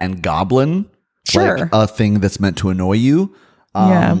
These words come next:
Speaker 1: there also, I think, was a popular, uh, beer company called Fremlin,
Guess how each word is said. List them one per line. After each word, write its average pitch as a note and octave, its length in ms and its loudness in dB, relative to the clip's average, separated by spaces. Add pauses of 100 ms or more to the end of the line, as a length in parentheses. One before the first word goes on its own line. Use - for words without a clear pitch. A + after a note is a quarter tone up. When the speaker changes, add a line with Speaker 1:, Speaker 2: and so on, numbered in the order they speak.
Speaker 1:
there A2+ 120 -6
also, A#2 420 -4
I G#2 60 -6
think, G2+ 180 -12
was G2+ 100 -8
a G#2+ 60 -6
popular, G2 1120 -2 (100)
uh, E2+ 160 2
beer G2+ 540 0
company G#2+ 340 0
called F2 220 0
Fremlin, D#3 840 0